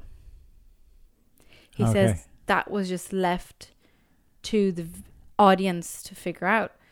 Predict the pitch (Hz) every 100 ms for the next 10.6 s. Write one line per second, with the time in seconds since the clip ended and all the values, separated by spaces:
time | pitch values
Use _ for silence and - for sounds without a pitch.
0 | _ - 208 196 196 190 202 185 185 180
1 | 185 170 190 214 196 170 180 175 208 240
2 | 170 160 196 165 - - _ _ - 202
3 | 180 185 - 190 190 226 214 180 - _
4 | _ _ _ _ _ _ _ _ _ _
5 | _ _ - 185 - 190 185 175 - 190
6 | - 185 - 202 - 254 233 240 - -
7 | - 214 202 180 175 175 175 185 165 170
8 | - _ _ _ - - _ _ - 208
9 | 180 - - 190 - 185 170 180 175 -
10 | 185 175 175 170 170 165